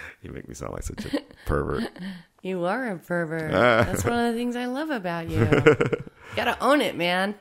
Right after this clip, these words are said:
Speaker 2: <laughs>
Speaker 1: So we got that, and, uh, we got the, uh,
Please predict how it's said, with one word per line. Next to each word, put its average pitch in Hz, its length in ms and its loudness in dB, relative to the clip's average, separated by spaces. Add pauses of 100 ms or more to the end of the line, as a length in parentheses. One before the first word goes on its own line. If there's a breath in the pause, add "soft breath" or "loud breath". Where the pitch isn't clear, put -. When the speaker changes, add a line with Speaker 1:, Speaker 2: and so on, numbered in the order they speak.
(120)
Speaker 2:
<laughs> 233 280 2 (460 loud breath)
Speaker 1:
So 117 200 8
we 113 80 10
got 113 220 8
that, 101 380 8
and, 95 340 2
uh, 82 380 6 (100)
we 95 100 2
got 92 240 6
the, 90 220 4
uh, 69 260 4